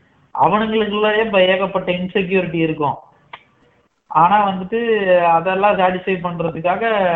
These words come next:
நம்மளை வந்து இது போ-, டிமோட்டிவேட் பண்ணுவானுங்க. அப்புறம் என்னமோ அவனுங்க இப்ப பா-, for example பாத்தீங்கன்னா, இப்போ ஒரு மெஷின்ல போட்டிருக்கானுங்கன்னா அந்த மெஷினே அவனுக்கு தான்ற மாதிரி ஒரு துண்டை போட்டு உக்காந்துருவானுங்க.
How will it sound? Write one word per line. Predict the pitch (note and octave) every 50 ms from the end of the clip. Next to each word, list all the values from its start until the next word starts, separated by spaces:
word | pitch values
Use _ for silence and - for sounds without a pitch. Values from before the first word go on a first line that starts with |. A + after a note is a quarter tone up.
| E3 D#3 D#3
நம்மளை | D3+ E3 F3 G3 G3 F#3+ F#3+
வந்து | F#3 F3+ F3+ F#3 F#3+ F#3 F#3 F3+ F3 E3+ E3 D#3+ D#3+ D#3 D#3 D#3
இது | D3+ D#3 D#3 -
போ-, | D#3 D3+ D3+ D3 - - D#3+
டிமோட்டிவேட் | D3+ - F3 F3 F3 F3 E3 D#3+ D#3 D#3 D#3 -
பண்ணுவானுங்க. | - D3+ D3 D3 D3 C#3+ C#3 C3+ B2+ B2 - _ _ _ _ _ _ _ _ _ _ _
அப்புறம் | - - - C#3 C#3 - E3 D#3+ D#3+
என்னமோ | D#3+ E3 E3+ F#3 F#3 G#3 G#3 F#3+
அவனுங்க | F#3 F#3+ F#3+ F#3 F3+
இப்ப | F3 E3+ - E3+ E3+ -
பா-, | E3 E3+ F3 F3+ E3+ D#3+
for | F3 E3+
example | E3+ D#3+ E3+ F#3+ F#3+ G3 F3
பாத்தீங்கன்னா, | F3+ F3 E3+ E3 E3+ F#3
இப்போ | F#3 - E3+
ஒரு | E3 E3+ D#3+ D#3+
மெஷின்ல | D#3 D3+ D#3 D#3 D3 - F#3+ F#3 F#3 E3+ - -
போட்டிருக்கானுங்கன்னா | F#3+ F#3+ F3 - F3 E3+ E3 E3+ D#3+ D#3+ D#3 D3 D3 C#3 C#3 C#3 D#3+ - - - - - - _ _
அந்த | - - E3+ F3 F3+
மெஷினே | E3+ F3 F3+ F3 A#3 A3+ A3 A3+ A#3+
அவனுக்கு | B3 A3 G3+ G3+ G3+ G3 F#3+ F#3+ F#3
தான்ற | G3 G#3 G#3 G3+ G3+ F#3+ F3+ F3
மாதிரி | F3+ F3+ G3 A3+ A#3 A3+
ஒரு | G#3 F#3+ F#3 -
துண்டை | - F#3 F#3+ G3 G3
போட்டு | F3+ F3+ F#3 F3+ F#3 F#3
உக்காந்துருவானுங்க. | E3+ E3 F3 F3 E3 E3 D#3+ D#3 D3 - D3 C3+